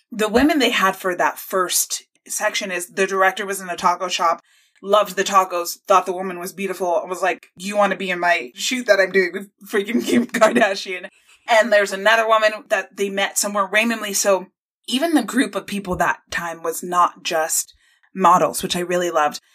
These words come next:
So you're there all day. I mean, it was a nine-hour day, and most of it was just chilling in a Skims robe, talking to people.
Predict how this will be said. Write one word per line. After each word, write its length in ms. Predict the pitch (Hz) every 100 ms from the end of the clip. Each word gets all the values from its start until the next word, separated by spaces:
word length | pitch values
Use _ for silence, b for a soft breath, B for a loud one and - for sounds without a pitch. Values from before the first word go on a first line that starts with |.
| b b b
So 140 | - 220
you're 200 | 208 220
there 220 | 262 302
all 240 | 247 240 214
day. 420 | 190 175 170 -
I 80 | 175
mean, 200 | 180 175
it 140 | 214 226
was 180 | 233 202
a 160 | 190
nine-hour 960 | 180 180 185 190 180 170 165 165 165 -
day, 480 | 180 151 139 139 -
and 240 | 196 180 175
most 280 | 202 208 208
of 120 | 196
it 120 | 190
was 120 | 175
just 220 | 185 175
chilling 340 | - 180 170 170
in 100 | 165
a 40 |
Skims 380 | 151 180 160 160
robe, 460 | 170 156 151 127 -
talking 380 | - 147 - 147
to 60 | 135
people. 460 | 180 147 - 185